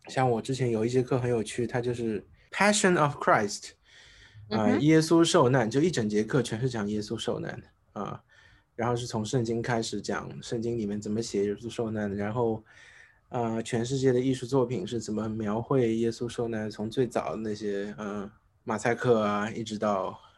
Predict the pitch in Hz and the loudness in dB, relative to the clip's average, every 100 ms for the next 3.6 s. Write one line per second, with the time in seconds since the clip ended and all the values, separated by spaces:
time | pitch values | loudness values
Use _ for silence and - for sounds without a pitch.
0 | - 101 120 - - - 120 110 107 110 | -14 -14 -14 -18 -12 -6 -2 0 0 -2
1 | 101 - 127 120 110 110 - - 131 113 | -6 -10 -14 -8 -4 -2 -2 -2 0 0
2 | 98 95 98 101 104 107 104 107 - - | -2 -4 -6 -6 -6 -6 -6 -8 -12 -12
3 | - 110 107 143 107 - | -4 -4 0 0 0 -4